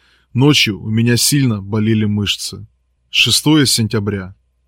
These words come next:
Моя догадка оказалась верна. Сегодня Мур раскололся.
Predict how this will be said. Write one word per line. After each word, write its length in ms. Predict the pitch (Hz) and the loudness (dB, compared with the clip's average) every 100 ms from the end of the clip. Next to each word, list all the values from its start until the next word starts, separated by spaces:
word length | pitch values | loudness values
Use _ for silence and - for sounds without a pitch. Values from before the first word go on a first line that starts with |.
| _ | _
Моя 300 | 117 131 147 | 2 4 4
догадка 480 | 139 135 160 - 120 | 4 4 2 2 -2
оказалась 540 | 117 113 127 117 - | 0 0 2 2 0
верна. 300 | 107 104 101 - _ _ - | -2 -4 -6 -14 _ _ -4
Сегодня 540 | - 151 165 151 151 | 0 6 6 6 2
Мур 300 | 156 175 170 | 4 4 4
раскололся. 920 | 123 139 135 156 147 135 110 - 98 | 0 0 0 2 4 4 2 -4 -10